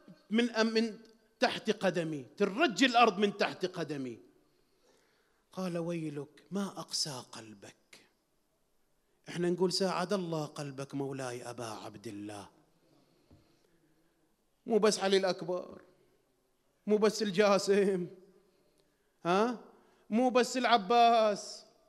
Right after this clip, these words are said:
يقول، يقول: "وإذا بامرأة متجلببة بجلبابها قد خرجت من المخيمات".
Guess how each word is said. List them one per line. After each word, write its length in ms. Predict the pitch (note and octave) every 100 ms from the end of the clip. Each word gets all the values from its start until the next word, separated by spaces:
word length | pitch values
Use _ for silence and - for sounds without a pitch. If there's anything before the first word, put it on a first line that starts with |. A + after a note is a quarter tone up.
| _ _ _ _ _ _ _ _ _
يقول، 400 | A3 G#3 C#4 C4
يقول: 380 | B3 G#3 C4+ C4 - - _ _ _ _ _ -
"وإذا 500 | A#3+ C#4+ A3 C4+ C4
بامرأة 840 | G3+ C#4 B3+ A#3+ A3 B3+ C#4 A3+ - _ _ _ _ _ _ _ _ _ -
متجلببة 880 | A3+ - B3 A3+ D4 C4 A3 A#3 A#3+
بجلبابها 1400 | B3+ F3 C4 C4 F#3+ C#4+ C4 G#3+ A#3+ G#3 B3 C4+ C#4+
قد 380 | C#4 - B3 G3+
خرجت 600 | - C#4 B3+ G3+ C4+ C4
من 140 | C4
المخيمات". 840 | C4 A#3+ A#3 A3 G#3 G3 F#3 E3+